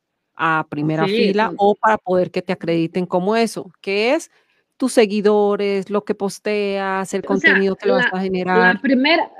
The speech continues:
Speaker 2: la primera fila es lo último que tienes que pensar. O sea, yo creo que
Speaker 1: Ujú.
Speaker 2: si alguien está empezando y quisieras entrar en esto, primero tienes que entrar en el medio, ¿no? La primera
Speaker 1: Muy bien.
Speaker 2: fila no te va, o sea, la primera fila no te va a llegar porque tú dijiste, "Ay, acá estoy"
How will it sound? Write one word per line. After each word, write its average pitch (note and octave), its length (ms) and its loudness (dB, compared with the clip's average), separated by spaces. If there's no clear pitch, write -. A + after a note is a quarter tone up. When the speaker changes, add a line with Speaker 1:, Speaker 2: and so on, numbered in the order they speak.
Speaker 2:
la A3+ 260 2
primera D4 420 2
fila D#4 340 4
es A#3 160 2
lo B3 160 6
último C4+ 480 2
que F3+ 80 -8
tienes G#3+ 280 -6
que G#3+ 120 -4
pensar. E3 520 -2
O D3+ 60 -4
sea, E3+ 220 -4
yo F#3+ 160 -6
creo G3 260 2
que F#3 60 2
Speaker 1:
Ujú. G#3 100 2
Speaker 2:
si G3 100 -6
alguien G3 360 2
está G#3+ 260 0
empezando F#3+ 560 -2
y D#3 60 -6
quisieras G#3 500 -4
entrar G3 480 0
en A3+ 140 -2
esto, A3 280 -2
primero A3 400 -4
tienes A3+ 380 -6
que G3+ 240 -2
entrar F#3+ 580 2
en F#3 140 -8
el E3+ 120 -4
medio, F3 420 0
¿no? E3 280 -12
La F3+ 100 -4
primera G3+ 380 2
Speaker 1:
Muy F#3+ 140 0
bien. B3 120 2
Speaker 2:
fila A3 140 2
no G3+ 160 -2
te G3 100 -6
va, F#3 240 -2
o F#3+ 100 0
sea, G#3+ 160 4
la G3+ 140 6
primera B3 340 4
fila C4+ 200 2
no B3 140 0
te A#3 100 0
va G#3 100 4
a G3+ 60 2
llegar F#3+ 460 2
porque F3+ 400 -4
tú F#3+ 140 -4
dijiste, F3+ 340 -6
"Ay, F3+ 120 2
acá F3 200 0
estoy" A3+ 460 -2